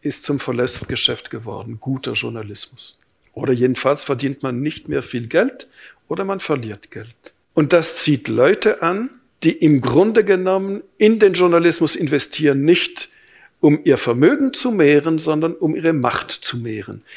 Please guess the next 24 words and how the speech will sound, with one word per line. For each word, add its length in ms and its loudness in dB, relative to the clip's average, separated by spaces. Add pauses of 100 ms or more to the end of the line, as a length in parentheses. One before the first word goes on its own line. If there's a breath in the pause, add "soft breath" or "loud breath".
(140 loud breath)
Sie 180 0
möchten 760 -2
die 100 -8
Medienmacht. 880 -8 (1040 soft breath)
Und 240 2
es 160 0
ist 240 -4
zu 160 -10
spüren, 960 2
dass 180 -6
sie 80 -10
die 140 -10
Medienmacht 640 -6
möchten. 420 -16 (1080 loud breath)
Und 160 2
sie 120 2
sind 400 2
in 240 -8
einem 440 -6 (280)
wachsenden 1000 -2
Teil 380 2
der 160 -4
Schweizer 480 -2
Medienlandschaft 880 -2